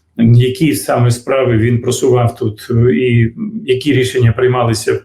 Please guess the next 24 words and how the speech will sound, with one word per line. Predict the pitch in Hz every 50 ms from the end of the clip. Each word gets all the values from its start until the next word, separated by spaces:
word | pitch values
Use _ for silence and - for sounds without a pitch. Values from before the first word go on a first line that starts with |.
| - - -
за | 113 110 123
його | 127 127 - 120 131 123
участю | 127 120 - - - - - - 113 - - - - - _ -
в | 131
Раді | 127 127 123 117
національної | 120 120 117 - 127 127 127 127 123 117
безпеки | 123 - - - - 143 - - -
і | -
оборони. | - - - - 220 202 - 135 120 - - - - - - _ -
А | - - - 135 127 110 - 107
найцікавіше, | 123 143 127 - - - - 135 127 135 135 - - 123
що | 107 - - -
ці | - - - 127
ж | 113 - - - - - - _ _
всі | - - - - 131
рішення | 123 135 120 - - 135 131 135 127
візувалися | 123 127 110 127 127 135 135 135 135 127 - 143 139
безпосередньо | - 131 123 - - 131 127 - 131 139 131 127 135 123
президентом, | 131 139 127 123 131 - 214 220 220 - 120 107 107 - _ _ _ _ _ _ _ - - -
як | 120 117 -
керівником | 147 143 135 127 131 131 - - 127 127 120
цього | - - 127 127 131 127
органу. | 131 127 113 110 110 110 104 104 104 -
Тобто, | 127 117 - - - 123 117 120 110 104